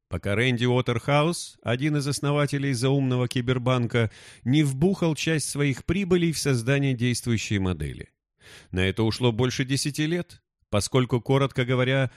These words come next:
прожекты восемнадцатого века были очень наивны на инженерном уровне и требовали большого участия людей,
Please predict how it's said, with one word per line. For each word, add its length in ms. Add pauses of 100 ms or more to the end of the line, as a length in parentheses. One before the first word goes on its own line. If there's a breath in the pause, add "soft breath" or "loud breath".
(120)
прожекты 560
восемнадцатого 800
века 280
были 220
очень 360
наивны 580
на 160
инженерном 640
уровне 440 (200)
и 100
требовали 600
большого 580
участия 540
людей, 520